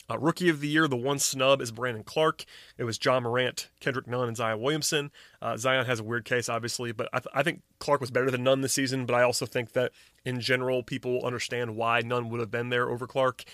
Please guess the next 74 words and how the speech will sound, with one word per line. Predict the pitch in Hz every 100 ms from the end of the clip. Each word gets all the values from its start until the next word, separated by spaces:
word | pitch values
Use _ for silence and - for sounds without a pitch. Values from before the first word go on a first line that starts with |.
| - -
He | -
had | 131
a | 123
more | 123
prominent | 139 123 123
role | 123 120
on | 113
a |
better | 120 120
team, | - 127 120 117
played | - 123
more, | 113 117 120 117 - -
scored | - 139 131
more, | 123 123 120
et | 117
cetera. | 117 117 117 113 - - _ 131
I | 139
would | 139
have |
rather | 139 131
had | 139
Clark. | - 135 - -
I | 123
don't | 117
think | 135
I, | 127 -
I |
would | 123
have | 120
had | 123
Clark | - 120
ahead | 117 123
of |
Nunn, | 117 117 110
but, | 117 - - - -
uh, | 117
no | 127
surprise | 123 123 123 113 113
that | 120
that | 117 120
didn't | 120 104
happen. | 127 143 151 139 - - -
Uh, | 113
defensive | 113 185 165
player | - 160
of |
the | 127
year | 131 160 165 - _ _ -
is | 110
Giannis, | 117 143 147 135
Anthony | 135 131
Davis, | 131 131 131
and, | 120 113 -
and | 117
Rudy | 127
Gobert. | 117 107 131 139 131 -
I | 127
would | 127
have | 120 127 117
them | 123 117 -
Giannis | 120 127 127 - -
and | 117
then | 117
Gobert, | 120 113 123 123 117
and | 117
then | 117
honestly, | 120 143 139
I | 123
would |
have | 117
had | 107
Brook | 127
Lopez | 127 123 135 -
third | 127 135